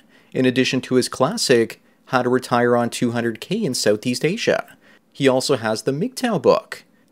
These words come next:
Visit mgtowbooks dot com and use the promo code Sandman to get ten percent off. Now available in four formats: P D F, Mobi for Kindle, E P U B,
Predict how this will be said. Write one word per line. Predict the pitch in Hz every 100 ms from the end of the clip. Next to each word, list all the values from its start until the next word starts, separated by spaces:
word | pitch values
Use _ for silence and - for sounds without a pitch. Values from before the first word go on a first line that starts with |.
| -
Visit | 120 135 135
mgtowbooks | 131 131 - 127 120 131 120
dot | - 123
com | - 180 226
and | 139
use | 127 120
the | 120
promo | - 123 123
code | - 123 110
Sandman | - 156 220 123 120
to | 131
get | 120 117
ten | 120 117
percent | 123 - 110
off. | 190 - - - - _ _ _
Now | 123 127
available | 131 131 131 131 135
in |
four | 131 117 123
formats: | - 185 233 107 - - - - _ -
P | 143
D | 127 123
F, | 220 185 -
Mobi | 123 127 131
for | 123 120
Kindle, | - 185 220 123 117 117 _ _ _
E | 135 123
P | 131
U | 127 127 123
B, | 101 220 160 127